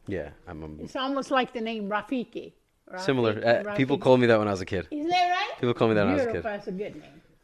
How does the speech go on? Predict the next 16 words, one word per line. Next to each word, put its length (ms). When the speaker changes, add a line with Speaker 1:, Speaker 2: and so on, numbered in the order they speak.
Speaker 1:
Yeah, 160
that's 240
a, 80
that's 240
a 60
biblical 340
name. 120
It's 120
God 240
Speaker 2:
It 40
is 20
Speaker 1:
heals. 240
Speaker 2:
a 20
very 200
biblical 420
name. 300